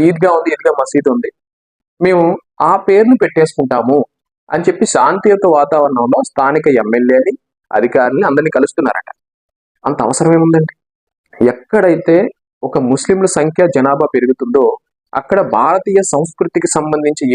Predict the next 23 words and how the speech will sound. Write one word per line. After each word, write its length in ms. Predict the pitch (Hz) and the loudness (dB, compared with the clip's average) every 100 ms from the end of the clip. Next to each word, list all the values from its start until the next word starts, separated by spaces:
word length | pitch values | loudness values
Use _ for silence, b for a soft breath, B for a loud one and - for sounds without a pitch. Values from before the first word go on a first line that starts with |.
| 143 | 2
ఏదైనా 220 | 151 160 147 | 2 0 -2
ఒక 40 | - 131 | -4 -2
పేరుంటే 420 | 151 165 151 147 143 - _ _ | 0 0 0 0 0 -6 _ _
దాన్ని 160 | 120 120 - | -4 -2 -4
ఖచ్చితంగా 500 | - 196 185 175 185 | -2 0 0 0 0
సహించలేరండి. 720 | 143 139 143 123 104 - - _ _ _ _ _ _ | 0 -2 -2 -2 -4 -6 -16 _ _ _ _ _ _
వాళ్ళు 180 | 135 147 | -2 0
ఒక 120 | 147 | -2
గుదిబండగా 680 | 131 - 165 190 196 185 175 185 | -4 0 0 2 2 2 2 2
ఫీల్ 160 | 147 127 | 0 0
అవుతారు. 240 | - - _ _ _ _ 135 | -2 -10 _ _ _ _ -2
ఏదైనా 240 | 170 202 196 | 2 2 0
ఒక 120 | 151 - | -2 -2
ప్రాంతంలో 560 | 131 160 180 180 - 175 - - _ | -2 -2 -2 0 2 2 0 -4 _
వారి 260 | - 127 135 131 - | 0 2 0 -2 2
పేరు 260 | 190 240 | 4 4
లేకపోతే, 540 | 202 160 160 - 143 170 | 2 0 0 -2 0 2
అది 120 | 147 | 0
హిందుత్వానికి 580 | 135 156 180 - 165 160 | 0 0 -2 0 -2 -2
సంబంధించిన 640 | 160 143 143 147 147 143 131 - | -4 -4 -2 -2 -2 -2 -4 0
పేరుంటే 380 | 139 147 135 139 147 _ _ - | 0 0 0 -2 -2 _ _ -8
ఖచ్చితంగా 460 | 143 190 190 185 175 | -2 0 2 2 0
దాన్ని 220 | 175 208 | 0 -2